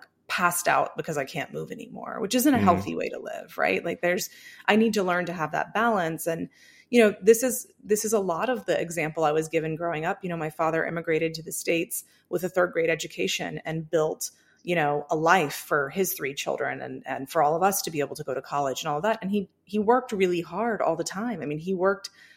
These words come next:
Speaker 1: sixty, seventy hours a week forever to provide for us,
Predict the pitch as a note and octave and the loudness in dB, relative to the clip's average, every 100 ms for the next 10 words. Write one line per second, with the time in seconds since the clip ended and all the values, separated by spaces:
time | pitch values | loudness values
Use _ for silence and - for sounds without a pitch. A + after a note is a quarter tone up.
0 | _ - A3+ - G3 G3 F3+ F3 D#3+ D#3+ | _ -2 0 0 -2 0 0 0 0 0
1 | E3 G#3 - E3+ D#3+ F#3+ D#3+ - - - | -2 -4 -4 -2 2 2 2 -2 -6 -10
2 | - _ - F#3+ - E3 E3+ G#3+ - C#3 | -20 _ -4 -4 0 2 2 2 0 0
3 | - D3+ | 2 0